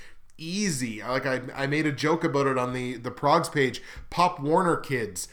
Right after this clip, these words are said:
could run on the Dolphins defense. So it's, it's, if you can't stop the run,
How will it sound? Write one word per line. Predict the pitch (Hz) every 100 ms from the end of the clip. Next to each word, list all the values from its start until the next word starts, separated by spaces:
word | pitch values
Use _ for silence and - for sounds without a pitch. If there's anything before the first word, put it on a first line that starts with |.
| -
could | - 147
run | 123 139 135 135
on | 135 131
the | 135
Dolphins | 135 120 123 127 107
defense. | 101 175 175 139 107 104
So | - - 135 135
it's, | 127 -
it's, | 135 135 - - - -
if | 135
you | 131
can't | 156 180
stop | - - 170 165
the |
run, | 127 147 160 135